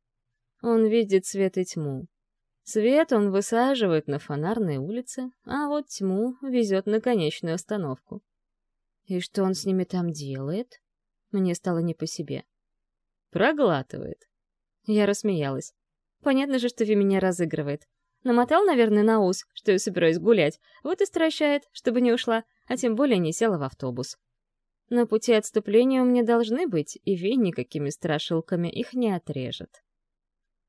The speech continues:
«Скажи, что пошутил». Я пихнула его бедром. «Если тебе именно это хочется услышать». Ви открыл вторую дверь.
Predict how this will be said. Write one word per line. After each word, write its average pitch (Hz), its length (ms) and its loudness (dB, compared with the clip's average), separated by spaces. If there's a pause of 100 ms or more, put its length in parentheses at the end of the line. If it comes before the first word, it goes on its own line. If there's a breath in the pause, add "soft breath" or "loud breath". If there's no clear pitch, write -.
(120)
«Скажи, 330 260 0
что 415 160 2
пошутил». 180 920 -2 (380)
Я 208 220 2
пихнула 208 400 0
его 151 160 -2
бедром. 139 420 -6 (1000)
«Если 339 520 0
тебе 262 340 2
именно 190 420 2
это 269 440 -4
хочется - 580 -8
услышать». 131 800 -10 (440)
Ви 226 260 0
открыл 214 380 0
вторую 135 420 -4
дверь. - 280 -12